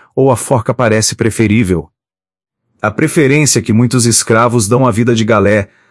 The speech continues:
a que levam nos cárceres privados, induziu o governo em mil oitocentos e setenta e nove, o conselheiro Lafayette Rodrigues Pereira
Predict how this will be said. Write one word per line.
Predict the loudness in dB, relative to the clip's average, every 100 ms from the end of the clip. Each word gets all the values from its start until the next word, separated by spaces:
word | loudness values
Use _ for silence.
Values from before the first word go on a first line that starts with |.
| _ -8
a |
que | -2 0
levam | 2 2 0
nos | 0 0
cárceres | 0 0 0 0 -2 -2
privados, | -2 0 2 2 2 0
induziu | 0 2 0 2 0
o |
governo | 2 0 0 0 2
em | 2
mil | 2 0 -2 _ _ _ _
oitocentos | -2 -2 0 0 0 0 -2 -2
e | 0
setenta | 0 0 0 0 0 -4 -6 _ _ _
e | 0
nove, | 2 2 2
o | 0
conselheiro | 0 0 0 2 2
Lafayette | 0 0 0 0 0
Rodrigues | 0 0 0 0
Pereira | 0 0 0 0 0 0 -2